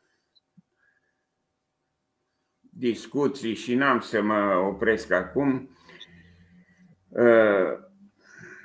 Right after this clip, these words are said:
asupra tuturor aspectelor astea. Eh, problema era că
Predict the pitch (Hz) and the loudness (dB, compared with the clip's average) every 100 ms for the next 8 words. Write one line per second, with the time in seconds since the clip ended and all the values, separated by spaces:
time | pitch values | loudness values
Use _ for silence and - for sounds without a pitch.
0 | - - - _ _ 104 104 - 101 101 | -20 -20 -20 _ _ -2 0 -2 -4 2
1 | 95 92 - 127 120 107 104 101 87 85 | 4 2 0 0 2 2 4 4 2 0
2 | - 110 - 95 87 85 98 120 - 117 | -2 -2 0 0 2 4 2 0 2 4
3 | 117 - - - - _ _ _ _ _ | 4 0 -12 -20 -20 _ _ _ _ _
4 | - - - _ _ _ _ _ - - | -20 -20 -20 _ _ _ _ _ -16 -16
5 | _ - 104 104 98 92 92 78 _ _ | _ -8 -4 0 0 -2 -4 -10 _ _
6 | _ _ _ _ _ _ _ _ _ _ | _ _ _ _ _ _ _ _ _ _
7 | _ _ _ _ _ _ _ _ _ _ | _ _ _ _ _ _ _ _ _ _
8 | _ _ _ - - - _ _ _ _ | _ _ _ -20 -20 -20 _ _ _ _
9 | _ _ _ _ _ _ _ _ _ _ | _ _ _ _ _ _ _ _ _ _
10 | _ _ _ _ _ 135 180 202 240 220 | _ _ _ _ _ 4 6 8 8 10
11 | 208 202 196 - 160 165 202 190 - 170 | 10 8 6 4 6 8 8 6 2 6
12 | 165 170 156 | 8 8 4